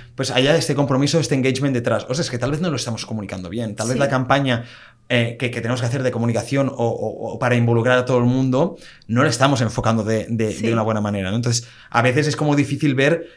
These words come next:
Speaker 1: mm, si estamos fallando por la propia estrategia o si estamos fallando por la manera en cómo hacemos llegar, eh, el mensaje a nuestros
Speaker 2: Tal cual.
Speaker 1: empleados.
Speaker 2: Tal cual. De hecho, yo tengo muchos colegas de recursos humanos que a veces estamos ahí como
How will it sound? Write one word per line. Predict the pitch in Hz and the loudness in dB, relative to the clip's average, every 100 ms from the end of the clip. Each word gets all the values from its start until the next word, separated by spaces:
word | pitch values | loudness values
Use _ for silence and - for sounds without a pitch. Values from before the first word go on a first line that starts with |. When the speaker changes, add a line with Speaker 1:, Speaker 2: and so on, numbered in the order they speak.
| - | -20
Speaker 1:
mm, | - 127 | -16 -10
si | 120 135 | -6 -4
estamos | 120 147 160 | -2 -2 0
fallando | 147 147 | 0 0
por | 123 120 | 0 0
la | 113 | 0
propia | 127 139 | 0 0
estrategia | - 135 131 139 170 | -4 -4 -4 -2 0
o | |
si | 151 | -2
estamos | 123 139 | -2 -6
fallando | - 139 131 147 | -2 -2 -2 -2
por | 143 | -2
la | 127 | 0
manera | 123 131 135 160 - - - | 0 0 0 -2 -6 -20 -6
en | 131 | -2
cómo | 127 135 | 0 0
hacemos | 131 143 139 120 | 0 0 0 0
llegar, | 131 127 131 165 - - - | 2 4 4 0 -4 -20 -6
eh, | 131 123 120 | 2 2 2
el | 127 | 0
mensaje | 123 117 117 123 113 139 | 2 0 0 0 0 0
a | |
nuestros | 131 117 | -2 -2
Speaker 2:
Tal | 117 | -2
cual. | 117 | -2
Speaker 1:
empleados. | 98 104 92 92 - - | -2 -2 -4 -10 -14 -10
Speaker 2:
Tal | 214 | -10
cual. | 202 196 - - - - | -6 -6 -8 -18 -20 -10
De | 254 220 | -2 0
hecho, | 220 | 0
yo | 233 254 | 0 0
tengo | 247 | 2
muchos | 247 247 240 247 | 4 4 0 -4
colegas | 233 208 220 | -2 -2 -2
de | 254 233 | -2 0
recursos | 214 202 196 233 | -2 -4 -6 -6
humanos | 233 208 254 | -2 0 -2
que | 240 | 0
a | |
veces | 196 185 | -2 -2
estamos | - 233 240 240 | -6 -4 -4 -4
ahí | 196 | -6
como | - 220 247 208 - | -4 0 0 -2 -8